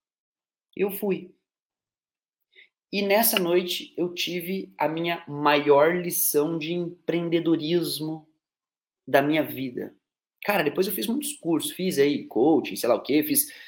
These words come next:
Empretec, fiz... fiz um monte de coisa, fiz um monte de curso técnico e tal. Esse marketing e propaganda é um curso técnico,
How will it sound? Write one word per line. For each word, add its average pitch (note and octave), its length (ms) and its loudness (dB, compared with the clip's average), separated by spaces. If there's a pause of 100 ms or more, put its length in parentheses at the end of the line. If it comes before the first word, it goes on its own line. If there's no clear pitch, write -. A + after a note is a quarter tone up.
(120)
Empretec, C3 720 4
fiz... E3 180 -2
fiz - 340 -16
um - 20 -10
monte A4 140 -4
de - 60 -6
coisa, - 280 12
fiz - 80 -2
um D#4+ 40 -2
monte F4 100 0
de - 60 -6
curso - 240 -2
técnico D3 480 10
e - 40 -20
tal. F3 220 8
Esse D3+ 240 0
marketing D#3 600 0
e B2 60 -8
propaganda B2+ 800 0
é - 60 -8
um - 80 -4
curso - 280 -10
técnico, - 600 -4